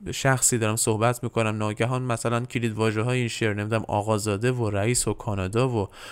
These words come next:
ناجا و که اینا که حالا بولدتر بوده،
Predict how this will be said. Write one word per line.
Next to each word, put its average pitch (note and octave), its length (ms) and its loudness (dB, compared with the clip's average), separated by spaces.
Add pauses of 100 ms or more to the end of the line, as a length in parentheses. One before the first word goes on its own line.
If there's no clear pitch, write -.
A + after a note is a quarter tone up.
(100)
ناجا A#2 580 6
و A2 280 0 (280)
که A2+ 100 0
اینا G#2+ 200 2
که A#2 140 2
حالا G#2+ 220 4 (200)
بولدتر A2+ 580 2
بوده، G#2+ 420 0